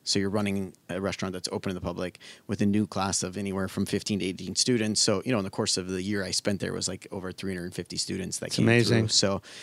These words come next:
Speaker 1: I think that really kind of positioned me as more of, like, kind of having a teaching frame of mind.
Speaker 2: Yes.
Speaker 1: Um,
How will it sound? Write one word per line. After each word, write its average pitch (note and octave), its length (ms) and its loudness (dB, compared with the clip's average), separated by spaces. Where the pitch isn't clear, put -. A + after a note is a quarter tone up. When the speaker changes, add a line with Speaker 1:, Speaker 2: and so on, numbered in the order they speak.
Speaker 1:
I D#3 60 8
think D#3+ 140 8
that C3+ 100 8
really B2+ 140 10
kind A#2+ 120 6
of G#2+ 80 4
positioned A2+ 380 6
me G#2+ 400 4
as G2+ 140 2
more G2+ 260 2
of, G2 200 -6
like, F#2+ 200 -4
kind G2 180 -2
of F#2 80 -4
having G2 240 -2
a G2 60 -4
teaching G2 480 -2
frame G#2 260 -2
of F#2+ 80 -2
mind. G2 440 -2
Speaker 2:
Yes. C3 440 8
Speaker 1:
Um, G2 540 2